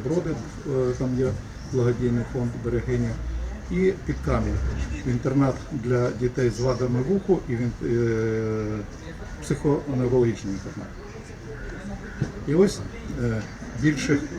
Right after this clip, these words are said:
немає, більше немає злочинців, як ті німці,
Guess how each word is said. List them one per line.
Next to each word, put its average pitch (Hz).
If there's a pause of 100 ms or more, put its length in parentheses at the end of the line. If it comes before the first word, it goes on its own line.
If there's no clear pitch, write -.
(1400)
немає, 139 (840)
більше 151
немає 135 (420)
злочинців, 160 (800)
як 123 (140)
ті 196 (180)
німці, 190